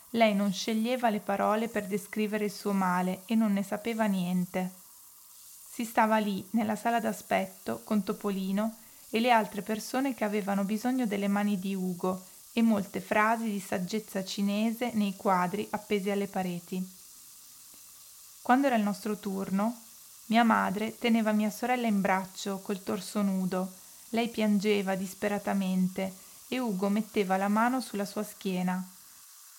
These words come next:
La mano era calda con il suo fluido e la lasciava lì appoggiata per un po'. Mi chiedevo se Ugo si guarisse in quel modo anche da solo e lo invidiavo.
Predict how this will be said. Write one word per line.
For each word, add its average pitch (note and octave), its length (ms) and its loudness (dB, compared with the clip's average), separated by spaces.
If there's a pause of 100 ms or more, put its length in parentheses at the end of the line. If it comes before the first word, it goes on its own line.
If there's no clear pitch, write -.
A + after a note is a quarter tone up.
(300)
La G3+ 120 0
mano B3 240 4
era A3 180 4
calda F#3 560 0
con F#3+ 180 -2
il F#3+ 100 0
suo F#3+ 180 -6
fluido F#3+ 640 -4 (300)
e A#3 80 0
la A#3 100 6
lasciava A#3+ 440 0
lì G3+ 260 0
appoggiata F#3+ 800 -2
per G#3 220 -4
un G3+ 160 -2
po'. F#3 340 -2 (1300)
Mi A#3 120 0
chiedevo A3+ 420 -2
se A#3+ 240 -2
Ugo C#4 500 -2
si - 220 -4
guarisse A3 420 0
in G3+ 120 2
quel A3+ 180 0
modo A#3 280 4
anche G#3 260 0
da G3+ 100 0
solo F#3+ 760 -4
e G#3+ 100 2
lo G#3 80 2
invidiavo. F#3 840 0